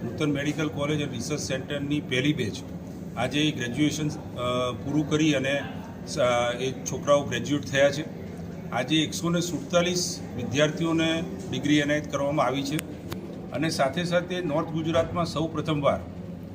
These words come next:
ઉચ્ચતર મેડિકલ કોર્સ એટલે કે પી જી કોર્સ,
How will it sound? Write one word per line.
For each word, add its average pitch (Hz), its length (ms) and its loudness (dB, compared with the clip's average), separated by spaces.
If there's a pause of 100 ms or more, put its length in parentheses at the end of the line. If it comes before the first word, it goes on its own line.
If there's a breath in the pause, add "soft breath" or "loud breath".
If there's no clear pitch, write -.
(300)
ઉચ્ચતર 185 520 4 (160)
મેડિકલ 156 460 0
કોર્સ 160 300 0
એટલે 151 220 -2
કે 160 120 -4
પી 143 220 -4
જી 160 160 -2
કોર્સ, 143 380 -2